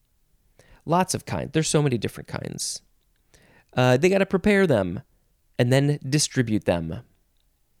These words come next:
Here we go with intransitive. There's only one, which is archaic, and it is to grant dispensation. So I think that would be the exemption.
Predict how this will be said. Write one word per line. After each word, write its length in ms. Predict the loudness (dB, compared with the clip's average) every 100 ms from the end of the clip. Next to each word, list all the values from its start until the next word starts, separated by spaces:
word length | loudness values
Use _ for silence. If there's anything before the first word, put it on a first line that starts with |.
| _ _ _ _ _ _ -20
Here 520 | -4 0 2 2 2
we 160 | 2 2
go 320 | 4 4 6
with 440 | 4 4 2 -2 -8 2
intransitive. 1080 | 4 4 0 2 2 2 0 0 2 2
There's 240 | 4 2 2 0
only 260 | 0 0
one, 480 | -2 0 2 2 0 -2
which 320 | 0 0 2
is 240 | 0 0
archaic, 640 | -2 -4 0 2 2 -2 -6 _ _ _ _ -2
and 120 | 2
it 120 | 2
is 260 | 4 4 2 -10 -4
to 140 | -2
grant 580 | 0 0 2 2 0 -6 _ -18 -2 0
dispensation. 1040 | 0 0 0 0 0 0 0 -2 -4 -6 -12 _ _ _ _
So 200 | -10 -2
I 80 | -2
think 240 | 0 -2
that 120 | 0 0
would 140 | 0
be 140 | -2
the 260 | -2 -2 -4
exemption. 960 | -4 -4 -2 0 0 -2 -4 -4 -4